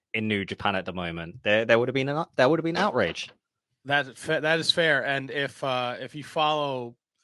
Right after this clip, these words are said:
Speaker 2: uh, the, the Shining Wizards on Twitter, um, at Wizards Podcast,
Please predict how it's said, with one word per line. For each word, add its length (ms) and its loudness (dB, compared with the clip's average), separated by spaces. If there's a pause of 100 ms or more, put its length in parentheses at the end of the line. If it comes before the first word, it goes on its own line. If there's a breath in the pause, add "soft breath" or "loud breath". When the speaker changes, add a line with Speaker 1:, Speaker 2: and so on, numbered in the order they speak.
(140)
Speaker 2:
uh, 220 -6
the, 260 -10
the 80 -8
Shining 380 -4
Wizards 300 -6
on 120 -4
Twitter, 400 -2 (400 soft breath)
um, 600 -14 (260)
at 200 0
Wizards 360 -4
Podcast, 500 -2